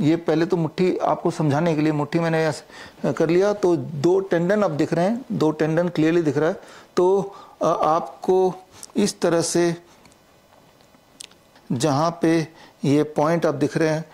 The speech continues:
right, वहाँ पे दोनों tendon के बीच वाला जो point है, उस point को आप पी सिक्स बोल सकते हैं और उस point को stimulate करना है डेढ़ से दो केजी के pressure पे rotating movement में दो से तीन minute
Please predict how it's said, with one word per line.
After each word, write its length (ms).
right, 220
वहाँ 300
पे 180
दोनों 300
tendon 320
के 120
बीच 280
वाला 140
जो 120
point 360
है, 120
उस 220
point 400
को 380
आप 280
पी 140
सिक्स 280
बोल 200
सकते 320
हैं 360
और 160
उस 260
point 500
को 220
stimulate 540
करना 340
है 320
डेढ़ 340
से 180
दो 200
केजी 280
के 100
pressure 320
पे 320
rotating 540
movement 640
में 400
दो 160
से 160
तीन 260
minute 340